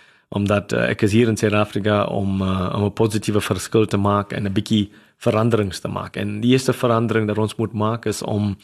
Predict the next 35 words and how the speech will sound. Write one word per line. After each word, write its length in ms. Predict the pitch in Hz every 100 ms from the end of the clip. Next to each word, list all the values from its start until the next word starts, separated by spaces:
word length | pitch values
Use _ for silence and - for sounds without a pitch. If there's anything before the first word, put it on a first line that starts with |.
| - - -
saru 380 | - 131 127 120
te 120 | 104
vra 480 | - 117 98 92 107 - _
om 180 | 120 107
die 100 | 104
naam 300 | 107 113 113
van 140 | 107
die 80 | 104
Karibeeke 540 | 101 117 110 104 98 98
te 120 | 101
verander, 420 | 110 131 117 85 _ _ _ -
omdat 320 | 113 113 107
dis 160 | 113 120
'n 40 |
leuen. 320 | 117 165 123 - _ _ -
Hoeveel 360 | 143 143 151
Indiër 320 | 131 135 139
mense 280 | 110 110 110
speel 320 | 113 - 110
in 60 | 104
die 100 | 113
Karibeeke? 560 | 123 139 139 196 - - _ - - - 139
Niemand, 380 | 143 214 - 147
nie 160 | 233 320
baie 240 | - 131 127
Indiër 240 | 117 107
mense 280 | 98 92 101
nie. 80 | 98
So, 240 | 151 143 135 -
curry 280 | 202 202 175
behoort 380 | 123 131 147 143
aan 240 | - 127 127
ons 120 | 117
Indiër 260 | 147 226 139
mense. 340 | 92 85 -